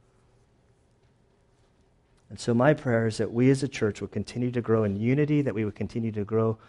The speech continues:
being on mission, that you as an individual, as a part of this, you would recognize, like, that you're a part of the, a, a body, that there are different parts of the body and they all are critical. And if you don't think that's critical, like, just, like, if you don't, like,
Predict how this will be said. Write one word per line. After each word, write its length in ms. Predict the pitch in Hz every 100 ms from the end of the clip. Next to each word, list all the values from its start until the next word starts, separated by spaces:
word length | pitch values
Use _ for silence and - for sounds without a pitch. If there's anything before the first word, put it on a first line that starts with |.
| - -
being 200 | - 120
on 120 | 107 110
mission, 340 | 123 - 123
that 180 | 113 117
you 360 | 120 139 147
as 160 | 131 117
an 60 | 113
individual, 680 | 117 107 98 127 131 135 113
as 100 | 113
a 60 | 104
part 240 | - 135
of 80 | 139
this, 260 | 156 151 -
you 80 | 131
would 140 | 117
recognize, 340 | 123 127 117
like, 140 | 113 104
that 160 | 113
you're 100 | 117
a 60 | 117
part 180 | - 110
of 80 | 101
the, 100 | 87 - -
a, 100 | 101 -
a 40 | 101
body, 420 | - 110 92 82 - _ _ _ _ _ _ _ -
that 120 | 104
there 120 | 117
are 60 | 107
different 400 | 113 127 170 -
parts 320 | 143 135 -
of 80 | 120
the 80 | 110
body 360 | 110 107 110 107
and 100 | 107
they 120 | 107
all 280 | 113 123 120
are 100 | 110
critical. 600 | - 113 104 - 98 101 _ - - _ _
And 120 | 127
if 140 | 131 131
you 120 | 127
don't 280 | 135 156 -
think 240 | 160 147
that's 180 | 147 127
critical, 460 | - 120 123 120 113
like, 160 | 120 117
just, 240 | 143 - _ -
like, 140 | 127
if 80 | 131
you 80 | 156
don't, 200 | 185 185
like, 200 | 135 -